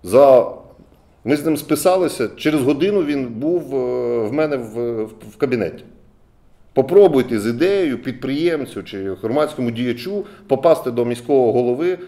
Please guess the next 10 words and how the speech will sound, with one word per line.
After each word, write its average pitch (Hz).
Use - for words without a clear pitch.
е, 107
на, 127
протягом 135
години 143
на 120
особисту 123
зустріч 87
іншого 151
обласного 120
центру. 85